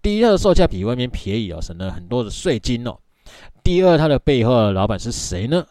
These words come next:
啊，是国防部啊。哦，大家，我这样讲大家应该懂了哈。那也因为价格便宜呢，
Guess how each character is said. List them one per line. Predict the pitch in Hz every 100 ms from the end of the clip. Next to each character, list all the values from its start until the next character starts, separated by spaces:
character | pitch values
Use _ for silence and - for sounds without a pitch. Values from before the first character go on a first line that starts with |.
| - -
啊， | 82
是 | - -
国 | 196
防 | 208 151
部 | 196 160
啊。 | 107 107 107
哦， | 78
大 | -
家， | 95 98 92
我 | 95 85 85 85
这 | 123
样 |
讲 | 110 80
大 | 101
家 | 107
应 | 123
该 | 151
懂 | - 95
了 | 98
哈。 | 147 - _ - - - - -
那 | 302
也 | 147
因 | - 240
为 | 254
价 | - 247
格 | 156 131
便 | - 131 156 220
宜 |
呢， | 127 123 127